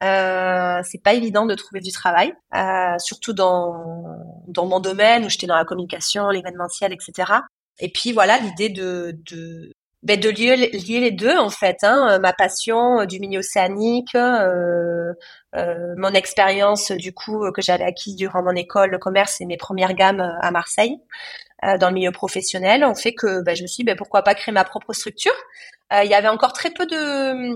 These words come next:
ben, il y avait pas de structure encore, euh, hormis le sauvetage et le surf, qui proposait, euh, euh,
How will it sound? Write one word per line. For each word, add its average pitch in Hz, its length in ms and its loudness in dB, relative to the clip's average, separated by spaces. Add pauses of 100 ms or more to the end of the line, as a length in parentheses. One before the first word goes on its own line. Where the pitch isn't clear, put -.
(140)
ben, 214 80 -4
il - 20 -2
y 202 60 6
avait 214 160 2
pas - 160 2
de - 40 -16
structure 285 540 -4
encore, 240 420 2
euh, 208 120 4
hormis 208 220 2
le 208 40 -10
sauvetage 240 460 -2
et 220 40 -2
le 196 60 -4
surf, 247 420 0
qui - 80 -18
proposait, 214 600 -2
euh, 190 120 0 (480)
euh, 180 380 0